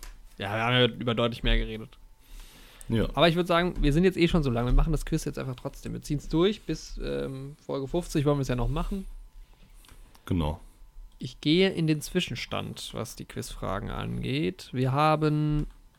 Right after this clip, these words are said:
Speaker 1: neun Runden gespielt. Es steht dreizehn zu zehn für dich.
Speaker 2: Sehr schön.
Speaker 1: Glaube ich, ja.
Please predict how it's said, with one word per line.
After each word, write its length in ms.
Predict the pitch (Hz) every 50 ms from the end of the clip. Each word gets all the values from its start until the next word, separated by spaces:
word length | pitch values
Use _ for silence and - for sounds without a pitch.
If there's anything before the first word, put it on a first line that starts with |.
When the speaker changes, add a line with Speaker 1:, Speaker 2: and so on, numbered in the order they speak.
| _ _ _ - - _ _ _ - -
Speaker 1:
neun 400 | - 139 135 135 139 151 156 151
Runden 220 | 135 143 139 - 143
gespielt. 680 | 131 123 - - - 156 165 165 165 165 - - - -
Es 180 | 170 135 127
steht 200 | - - 135 127 - -
dreizehn 420 | - 117 131 147 - - 135 123 -
zu 120 | - 120 123
zehn 340 | - - 127 117 113 117
für 120 | 117 - -
dich. 340 | - - - - - - - - - - - _ - _ _ _ _ - - - -
Speaker 2:
Sehr 260 | - - - 85 -
schön. 220 | - - - - - - - - - _ _ _ - - - - - - - - - _ _ -
Speaker 1:
Glaube 360 | - - 135 - 67 - -
ich, 160 | - - - -
ja. 80 | -